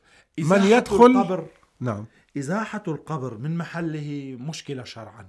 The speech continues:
Speaker 2: بأي مبرر يجوز إزاحة القبر؟ إلا في حالة واحدة، إذا كانت الأرض أساسًا هي أرض،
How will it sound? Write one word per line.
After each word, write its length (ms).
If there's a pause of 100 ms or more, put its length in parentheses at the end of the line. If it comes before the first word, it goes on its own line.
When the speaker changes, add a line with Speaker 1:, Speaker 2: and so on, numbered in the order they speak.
Speaker 2:
بأي 260
مبرر 460 (100)
يجوز 420
إزاحة 360
القبر؟ 420 (460)
إلا 280
في 160
حالة 320
واحدة، 400 (400)
إذا 180
كانت 380
الأرض 440
أساسًا 440
هي 160
أرض، 440